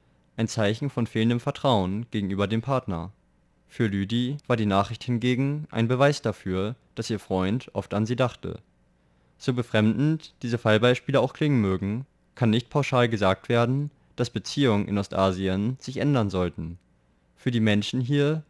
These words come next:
ist das Ritual des Geständnisses etwas ganz Selbstverständliches und kann in vielen Situationen auch durchaus romantisch sein.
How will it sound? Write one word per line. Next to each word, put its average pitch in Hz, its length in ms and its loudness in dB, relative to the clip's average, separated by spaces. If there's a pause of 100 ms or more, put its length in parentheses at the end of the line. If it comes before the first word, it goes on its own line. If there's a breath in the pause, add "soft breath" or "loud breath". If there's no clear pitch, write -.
ist - 160 -10
das - 180 -8
Ritual 104 420 2
des 110 120 -6
Geständnisses 113 880 -2 (300)
etwas 120 260 -4
ganz 107 240 2
Selbstverständliches 127 1120 -2 (440)
und 120 140 -2
kann 123 140 4
in 107 100 4
vielen 120 300 2
Situationen 107 800 -2 (140)
auch 107 140 -2
durchaus 110 540 0
romantisch 127 460 0
sein. 87 360 -6